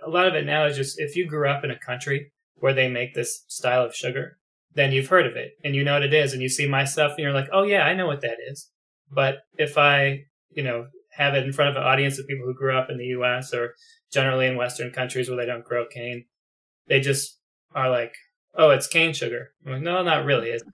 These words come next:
it is from cane sugar. It's, it's sugar cane, but it's not really the same thing." So there's a real education challenge, and I, I've kind of learned that, um, it's, it's really fun to talk about it, and I'm glad we're spending some time on it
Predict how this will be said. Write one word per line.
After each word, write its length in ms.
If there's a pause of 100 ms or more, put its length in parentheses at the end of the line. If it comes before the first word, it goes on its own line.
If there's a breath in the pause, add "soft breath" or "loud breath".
(280)
it 140
is 200
from 180
cane 260
sugar. 340
It's, 300
it's 120
sugar 260
cane, 280
but 100
it's 160
not 140
really 180
the 80
same 260
thing." 320 (320 soft breath)
So 140
there's 180
a 100
real 240
education 640
challenge, 420
and 80
I, 160
I've 140
kind 160
of 120
learned 300
that, 180 (760)
um, 440
it's, 280
it's 180
really 220
fun 240
to 100
talk 300
about 260
it, 60
and 100
I'm 120
glad 220
we're 120
spending 320
some 180
time 300
on 100
it 120